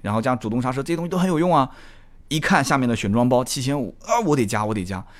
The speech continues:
销售员在使劲地跟他说：“你不要加，加了订货周期很长。”“我一定要加，这东西我一定想要，如果不要，我后面改都改不了。”销售员又说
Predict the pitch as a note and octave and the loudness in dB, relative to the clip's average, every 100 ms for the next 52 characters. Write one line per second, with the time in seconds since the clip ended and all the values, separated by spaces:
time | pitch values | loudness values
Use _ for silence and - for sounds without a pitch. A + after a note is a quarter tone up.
0 | - - F3 F3 D3 C#3+ D#3+ D#3+ C#3 B2 | -20 4 8 10 8 4 4 2 2 0
1 | C#3+ D3 D3+ D3 D3 D#3+ D#3+ C3+ A#2 B2+ | 0 2 4 4 6 6 6 2 2 2
2 | C#3 C3 B2 - C#3+ C#3 C3 C#3 B2+ B2 | 0 0 -4 -2 -2 0 0 0 0 0
3 | C3 B2+ A2 F#2 F2+ F#2 - - - D#3 | -2 -2 -2 -2 -6 -10 -14 -8 2 4
4 | E3 A3+ G3+ C#3+ C#3 C#3 F#3 F#3 F#3+ C#3+ | 4 4 4 4 0 -2 -2 0 2 4
5 | D#3+ F#3 F#3 G#3 D#3+ A#2 C#3 A#2 C#3+ G3 | 2 0 0 2 2 2 2 2 4 4
6 | D3+ D#3 F#3+ C3+ F#3+ F3+ E3 G2 C#3 A#2 | 4 6 6 6 2 0 0 -2 0 0
7 | G#2 A2+ F2 - - - B2+ B2 A2+ A#2+ | 0 -2 -2 -10 -20 -2 0 2 2 2
8 | G#2+ | 0